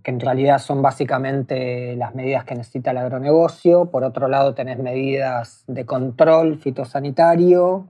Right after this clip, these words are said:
pero muy, muy desconectadas. Y por otro lado, cuando la gente tiene hambre, el Ministerio, el Ministerio de Desarrollo reparte comida. Pero no hay una política alimentaria. A ver, bueno, nosotros somos cuarenta y cinco millones de argentinos y argentinas. ¿Cómo garantizamos los alimentos para esos,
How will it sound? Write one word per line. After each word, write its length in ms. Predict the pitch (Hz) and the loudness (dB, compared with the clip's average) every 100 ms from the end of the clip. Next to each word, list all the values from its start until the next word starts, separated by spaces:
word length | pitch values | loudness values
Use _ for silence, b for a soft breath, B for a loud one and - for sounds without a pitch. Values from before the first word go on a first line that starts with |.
| _ | _
pero 180 | 123 123 | -10 -8
muy, 320 | 131 135 131 | -6 -4 -4
muy 220 | 131 135 | -6 -8
desconectadas. 760 | 139 - 147 147 185 190 202 - b b b | -8 -8 -8 2 4 4 2 -6 b b b
Y 100 | 123 | 0
por 120 | 139 | 2
otro 200 | 139 143 | 2 4
lado, 180 | 147 156 | 4 4
cuando 220 | 139 135 | 2 -2
la 80 | 135 | -2
gente 260 | 151 147 | -2 -2
tiene 240 | 147 165 175 | 0 2 2
hambre, 420 | 180 180 180 202 | 2 4 6 4
el 100 | 180 | 2
Ministerio, 560 | 131 120 131 131 139 135 | -2 -6 -8 -6 -10 -10
el 60 | |
Ministerio 420 | 131 127 120 147 | -10 -10 -4 0
de 80 | 143 | 0
Desarrollo 420 | 127 139 147 139 | 0 0 0 0
reparte 480 | 151 123 135 120 120 | 0 0 -2 -2 -4
comida. 440 | - 123 113 110 _ _ _ _ _ _ _ _ | -6 -6 -8 -12 _ _ _ _ _ _ _ _
Pero 220 | - 139 143 | 2 4 6
no 100 | 151 | 6
hay 140 | 170 | 6
una 180 | 180 143 | 4 2
política 400 | 139 147 160 151 | 2 2 2 2
alimentaria. 640 | 127 123 123 165 131 123 | 2 -2 2 2 2 0
A 20 | |
ver, 180 | 123 135 | 0 4
bueno, 280 | 139 135 117 | 4 4 0
nosotros 400 | 117 147 139 139 | -2 -2 -2 -2
somos 300 | 139 120 110 | -2 -2 -2
cuarenta 300 | 127 120 113 | -4 -4 -4
y 20 | |
cinco 200 | 151 139 | -4 -2
millones 320 | 143 - 151 | -4 -4 -4
de 20 | |
argentinos 480 | 151 139 143 160 156 | -4 -4 -4 -4 -4
y 20 | |
argentinas. 540 | 156 160 151 185 180 170 | -4 -6 2 2 2 0
¿Cómo 240 | 160 165 | 2 4
garantizamos 1120 | 156 151 143 127 135 180 170 170 175 185 - - | 4 2 0 -2 0 2 4 4 0 -4 -10 -8
los 160 | 123 | -4
alimentos 580 | 127 135 156 170 165 185 | -2 0 2 2 2 0
para 220 | 180 127 | 0 -4
esos, 560 | 135 - 151 131 _ _ | -4 -4 -2 -4 _ _